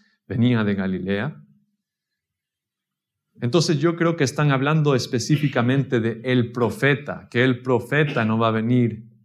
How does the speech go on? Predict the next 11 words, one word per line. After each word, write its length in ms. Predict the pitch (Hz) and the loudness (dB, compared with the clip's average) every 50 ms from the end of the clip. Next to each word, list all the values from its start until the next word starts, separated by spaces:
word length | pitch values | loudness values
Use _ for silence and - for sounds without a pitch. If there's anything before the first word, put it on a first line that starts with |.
| _ _ _ - _ _ - - | _ _ _ -20 _ _ -10 -6
de 200 | 110 98 113 110 | -2 0 2 2
Galilea. 540 | 104 113 110 110 117 117 123 117 107 101 101 | 2 2 2 2 2 2 2 2 0 0 0
Pero 160 | - 123 160 | 0 0 0
es 140 | 165 - 220 | 2 2 2
un 120 | 190 190 | 0 2
poco 540 | 185 180 175 165 - 156 143 131 120 - - - _ _ _ _ _ _ _ _ _ _ _ _ _ _ _ _ - | 2 0 0 0 2 0 0 0 -2 -4 -10 -20 _ _ _ _ _ _ _ _ _ _ _ _ _ _ _ _ -12
difícil 1040 | - 110 123 131 117 - - 180 190 185 185 - - 123 117 117 127 135 - _ _ _ _ _ _ _ _ _ _ _ _ _ _ _ _ _ _ - | -6 0 0 0 0 0 2 4 4 4 4 2 0 0 0 0 -2 -4 -8 _ _ _ _ _ _ _ _ _ _ _ _ _ _ _ _ _ _ 2
entender 640 | 135 135 135 120 135 143 127 123 123 131 139 135 | 2 2 2 2 0 -2 -2 0 2 2 2 0
qué 80 | 135 143 | 0 -2
están 340 | 123 - - - 131 123 120 | -2 -2 -2 0 0 2 2
diciendo. 640 | 120 107 - - 151 160 170 131 101 - - - | 2 0 0 0 2 2 2 2 0 -2 -6 -14